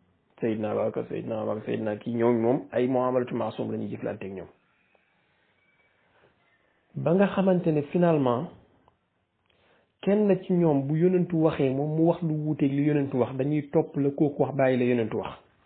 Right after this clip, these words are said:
Te loolu mu nekk mbir moo xamante ne njuumte gënu koo rëy. Ndax Yonent bi sallallahu alayhi wa sallam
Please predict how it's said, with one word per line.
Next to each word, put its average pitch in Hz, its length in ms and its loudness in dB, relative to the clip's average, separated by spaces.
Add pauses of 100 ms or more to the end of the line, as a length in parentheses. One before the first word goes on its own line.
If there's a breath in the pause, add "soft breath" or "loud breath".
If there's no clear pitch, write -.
(1200)
Te 135 80 -4
loolu 147 240 0
mu 147 120 -2
nekk 160 240 0
mbir 139 200 -2
moo 131 140 -2
xamante 123 300 -6
ne 113 100 -4
njuumte 131 480 -2
gënu 131 180 0
koo 120 200 0
rëy. 101 120 -2 (2250)
Ndax 113 160 -8
Yonent 143 280 0
bi 135 80 -2
sallallahu 120 280 0
alayhi 117 120 -12
wa - 80 -12
sallam 113 120 -12